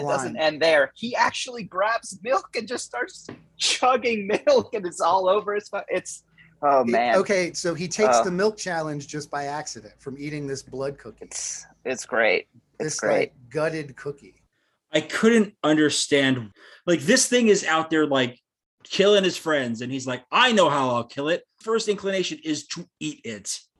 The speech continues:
Speaker 2: It's a cookie, Gary.
Speaker 3: If you had a talking cookie that was trying to kill you, would your inclination be to eat it?
Speaker 2: How hungry am I? How much weed have I smoked?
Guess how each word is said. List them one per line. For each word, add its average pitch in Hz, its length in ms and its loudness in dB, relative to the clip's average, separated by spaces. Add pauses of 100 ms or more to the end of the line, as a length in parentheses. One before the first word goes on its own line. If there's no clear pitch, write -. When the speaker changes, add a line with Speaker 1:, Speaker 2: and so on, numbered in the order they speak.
Speaker 2:
It's 220 160 -2
a 214 80 0
cookie, 214 380 -6
Gary. 220 400 -6 (480)
Speaker 3:
If 190 180 2
you 302 180 8
had 302 120 8
a 254 80 6
talking 190 500 0
cookie 135 460 -2
that 131 100 -8
was 127 140 -4
trying 156 320 0
to 135 60 -6
kill 156 260 -4
you, 196 280 -4 (260)
would 196 220 2
your 214 120 2
inclination 180 580 -2
be 170 200 -10
to - 180 -8 (140)
eat 185 220 -10
it? 214 280 -2 (440)
Speaker 2:
How 151 200 -8
hungry 170 380 -6
am 113 120 -14
I? 110 120 -16 (360)
How 165 140 -6
much 175 240 -4
weed 165 160 -4
have 127 100 -6
I 120 60 -10
smoked? - 420 -20